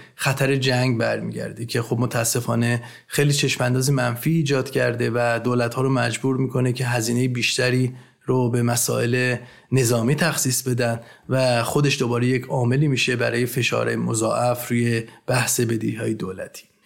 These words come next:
یعنی، به طور خلاصه، عوامل متعدد زیادی هستن که می‌تونن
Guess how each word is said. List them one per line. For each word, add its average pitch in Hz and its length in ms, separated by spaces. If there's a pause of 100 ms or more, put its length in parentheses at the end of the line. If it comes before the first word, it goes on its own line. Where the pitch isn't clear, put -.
(140)
یعنی، 151 120
به 170 60
طور 143 220
خلاصه، 127 880 (420)
عوامل 131 520
متعدد 127 960
زیادی 123 480
هستن 117 520
که 120 140
می‌تونن 127 580